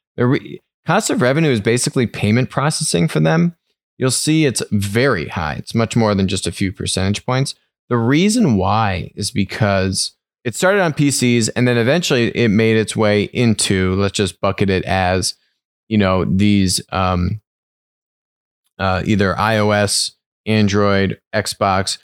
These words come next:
other gaming platforms, which for when, when you're buying in-game money,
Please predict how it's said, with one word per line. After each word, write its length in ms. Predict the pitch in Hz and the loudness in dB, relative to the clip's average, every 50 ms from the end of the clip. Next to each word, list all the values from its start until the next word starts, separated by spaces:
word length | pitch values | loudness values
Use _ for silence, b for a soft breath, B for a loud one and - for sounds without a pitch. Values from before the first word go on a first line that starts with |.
| b b _ _ _ - | b b _ _ _ -4
other 260 | 147 143 160 156 139 | 0 2 2 0 0
gaming 460 | 117 110 117 110 110 117 117 113 110 | 0 0 0 2 2 2 2 2 0
platforms, 880 | - - 107 107 104 - - - 107 104 104 101 98 98 - - - - _ _ _ _ _ _ _ _ _ _ | 0 -2 -2 -2 -2 -4 -2 -2 0 2 2 2 2 0 0 -4 -8 -12 _ _ _ _ _ _ _ _ _ _
which 580 | 110 107 110 110 104 101 - - - - - - | -2 0 2 2 2 0 0 -2 -4 -4 -6 -8
for 540 | - - - - 110 110 107 101 101 98 - | -16 -20 -8 -4 -2 0 2 2 2 0 0
when, 220 | - - 107 104 - | 0 0 0 0 0
when 200 | - 113 113 110 | 0 2 2 4
you're 120 | 107 104 | 2 2
buying 520 | 95 104 110 117 117 113 110 107 104 98 - - | 2 0 0 0 0 0 2 2 2 0 0 0
in-game 460 | 107 113 113 107 98 101 101 98 98 | 2 2 4 4 4 2 2 2 2
money, 480 | 107 113 123 120 110 98 98 101 - | 2 2 2 2 2 0 0 -2 -4